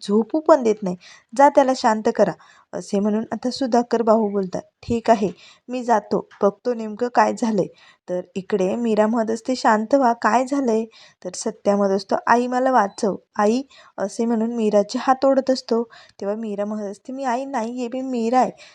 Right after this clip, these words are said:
मीरा आता लगेच सत्याचं डोकं आपल्या मांडीवरती ठेवते आणि त्याला थापडवत असते. सत्या खूप घाबरलेला असतो. त्याच वेळेस सुधाकर भाऊ येतात आणि हळूच रूमचा दरवाजा थोडासा उघडा असतात, त्यातून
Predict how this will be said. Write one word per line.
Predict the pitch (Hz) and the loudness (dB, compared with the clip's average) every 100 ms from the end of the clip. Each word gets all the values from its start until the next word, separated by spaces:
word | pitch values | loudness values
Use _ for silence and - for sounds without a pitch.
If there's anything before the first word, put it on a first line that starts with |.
| _ | _
मीरा | 190 185 196 | -12 -8 -8
आता | 208 - 202 | -6 0 4
लगेच | 214 208 190 226 - | 4 2 2 0 0
सत्याचं | 240 - 202 202 233 | -2 0 -2 0 0
डोकं | 220 196 208 | 2 2 2
आपल्या | 196 233 247 | 2 0 0
मांडीवरती | 240 202 196 208 208 - 240 | 0 0 0 0 -2 -6 0
ठेवते | 269 254 196 185 - - _ | 2 2 -2 -6 -12 -20 _
आणि | 208 240 233 | -2 0 2
त्याला | 233 262 - | 4 2 2
थापडवत | 269 - 214 214 208 | -4 0 0 2 0
असते. | 190 - 170 - _ | -2 -6 -14 -16 _
सत्या | - 208 - 202 226 | -4 -4 0 0 2
खूप | - 240 226 | 0 -4 2
घाबरलेला | 277 214 214 220 233 220 | 2 4 0 0 2 2
असतो. | 208 - 190 - - - _ | 0 -2 -8 -8 -20 -20 _
त्याच | 269 277 302 | -4 -2 2
वेळेस | 269 262 - | 2 2 -4
सुधाकर | 226 220 220 240 | 4 4 4 0
भाऊ | 240 254 220 | 2 2 2
येतात | 208 185 170 - _ - | 2 -2 -6 -8 _ -10
आणि | 214 202 202 247 _ - - | -8 -8 -10 -12 _ -20 -2
हळूच | 240 247 233 226 - 254 | 4 4 4 -2 -6 -2
रूमचा | 233 214 214 254 | 0 0 2 4
दरवाजा | 247 220 220 233 254 | 6 6 6 2 0
थोडासा | 269 233 247 269 | 2 2 4 4
उघडा | 240 226 247 | 4 2 2
असतात, | 262 - 233 233 | 0 2 2 2
त्यातून | 240 208 240 247 | 0 0 -2 -4